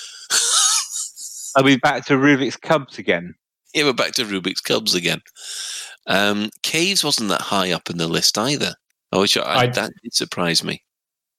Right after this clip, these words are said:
Speaker 3: Caves are cool, but they, they're just that. They're just cool.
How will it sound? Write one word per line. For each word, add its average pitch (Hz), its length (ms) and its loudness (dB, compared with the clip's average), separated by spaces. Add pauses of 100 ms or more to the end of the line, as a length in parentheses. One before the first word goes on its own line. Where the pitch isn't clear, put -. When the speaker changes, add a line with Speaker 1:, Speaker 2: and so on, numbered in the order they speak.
(120)
Speaker 3:
Caves 190 260 4
are 131 60 4
cool, 107 440 4
but 104 180 2
they, 120 160 6
they're 120 260 4
just 127 240 0
that. 98 320 2
They're 95 80 0
just 101 240 2
cool. - 380 0